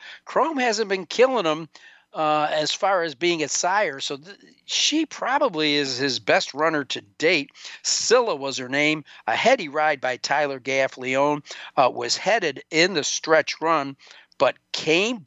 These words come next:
back. Uh, three-year-old filly making her tenth lifetime start. That was her fifth win, raced without Lasix. Now, she has run in Louisiana, uh,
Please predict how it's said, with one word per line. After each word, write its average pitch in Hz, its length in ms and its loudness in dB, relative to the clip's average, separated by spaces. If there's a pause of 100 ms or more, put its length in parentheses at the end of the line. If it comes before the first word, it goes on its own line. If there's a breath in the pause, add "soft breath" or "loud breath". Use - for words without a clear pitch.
back. 139 580 -2
Uh, 98 320 -2
three-year-old 160 560 -2
filly 165 400 0 (340 loud breath)
making 160 260 4
her 135 100 -4
tenth 233 440 0
lifetime 185 560 0
start. 156 480 -2 (200 loud breath)
That 226 120 4
was 277 120 0
her 151 120 -2
fifth - 420 -4
win, 151 420 0 (720)
raced 135 320 0
without 143 400 0
Lasix. 143 500 0 (320 loud breath)
Now, 143 300 2
she 143 300 -2
has 165 220 2
run 185 280 -2
in 160 200 2
Louisiana, 143 1120 0
uh, 120 300 2